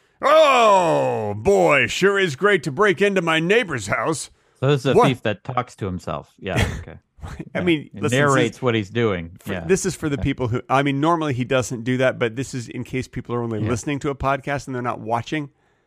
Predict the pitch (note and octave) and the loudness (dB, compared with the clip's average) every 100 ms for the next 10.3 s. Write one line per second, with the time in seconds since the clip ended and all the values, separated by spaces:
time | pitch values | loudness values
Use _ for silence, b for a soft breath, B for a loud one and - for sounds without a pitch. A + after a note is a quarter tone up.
0 | _ - C#3 A#2 D3+ F2 F3 E3 C#3+ C3 | _ -2 2 2 2 -2 0 2 2 0
1 | - G#3 D#3 B2+ A2+ - B2 G#2 G#2 A2 | -4 -4 -4 -8 -10 -6 -8 -6 -4 -2
2 | G#2 F#2+ - _ _ _ _ - A2 E3 | -2 -4 -12 _ _ _ _ -4 -2 -2
3 | F#3 D3+ D3+ F#3+ D#3+ E3+ E3+ E3 G#3 G#3 | -2 -4 -6 -2 -2 -2 -4 0 0 0
4 | - - D#3+ D3+ G#3 A3 - G2 F2 E2 | -8 -8 -4 -2 -4 -6 -10 -6 -4 -6
5 | - _ _ - A2 G2+ A2 F3 G3+ D#3 | -12 _ _ -8 -4 -2 0 0 0 -2
6 | C#3 D#3+ D3 G3 - C3 - D3+ C3 D#3+ | 0 0 2 0 -2 -6 -4 -6 -4 -4
7 | C3 C3 B2 C#3 B2 A2+ C3 F#2 - _ | -4 -4 -2 -2 -2 -2 -2 -4 -8 _
8 | _ _ _ _ _ _ _ _ A#2 G#2+ | _ _ _ _ _ _ _ _ -4 -2
9 | E2+ - _ _ - - B2 A2 G#2+ B2 | -2 -6 _ _ -20 -8 -4 -2 0 0
10 | B2 A2+ G#2+ | 2 2 -2